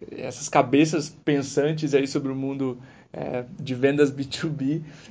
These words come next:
Então, fiquei muito honrado, muito feliz com o convite. Adorei participar, tanto da, do, do, do painel como da live. Então, em nome da MeTime, em nome de todo mundo que, que acompanhou o evento, obrigado por, por fazer isso aí, cara. O Brasil precisa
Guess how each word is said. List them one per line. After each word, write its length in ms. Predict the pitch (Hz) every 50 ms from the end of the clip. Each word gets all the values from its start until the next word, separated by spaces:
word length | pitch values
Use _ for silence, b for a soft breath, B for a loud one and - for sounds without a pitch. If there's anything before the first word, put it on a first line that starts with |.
| B B
Então, 220 | 147 - 151 151 151
fiquei 160 | - 165 156
muito 280 | 156 165 190 - 208
honrado, 300 | 180 156 143 151 160 156
muito 160 | 156 185 - -
feliz 300 | 185 170 165 180 180 -
com 80 | 175
o 20 | 151
convite. 400 | - 147 131 123 131 147 147 175
Adorei 380 | 165 151 143 139 143 165 180
participar, 600 | 175 185 170 160 - - - 143 147 165 - - B B B B
tanto 180 | - 196 202 226
da, 240 | 196 208 190 160 151
do, 380 | 151 147 143 139 135 131 127
do, 180 | 131 135 139 131
do 140 | - 139 -
painel 400 | - 143 139 139 143 151 156 156
como 200 | 175 160 156 151
da 160 | 139 135 135
live. 540 | 131 135 139 143 156 165 165 165 170 165 165 B B B B B B
Então, 640 | 147 147 139 - - 147 143 151 160 165 160 151
em 60 | 147 135
nome 240 | 135 139 156 165 170
da 160 | 143 131 135
MeTime, 460 | 139 139 127 120 131 139 151 156 143
em 20 | 131
nome 180 | 131 135 139
de 80 | 127 120
todo 180 | 139 139 156
mundo 220 | 156 143 139 147 147
que, 180 | 151 151 131 127 - - - _ _ _ _ _ _ _ _ _ _ _ -
que 80 | 156
acompanhou 580 | 156 - 147 127 - 151 139 135 135 135 147 151
o 80 | 147
evento, 400 | 139 131 123 131 131 143 151 151
obrigado 480 | 131 127 135 131 135 135 139 151 165 180
por, 240 | 175 165 165 147 147
por 140 | 147 143 -
fazer 340 | - 151 143 131 127 151
isso 260 | 160 180 - - - 151
aí, 120 | 156 156
cara. 160 | 160 151 147
O 20 | 147
Brasil 240 | 147 143 143 170
precisa 500 | 160 - - - 165 160 160 180 180 180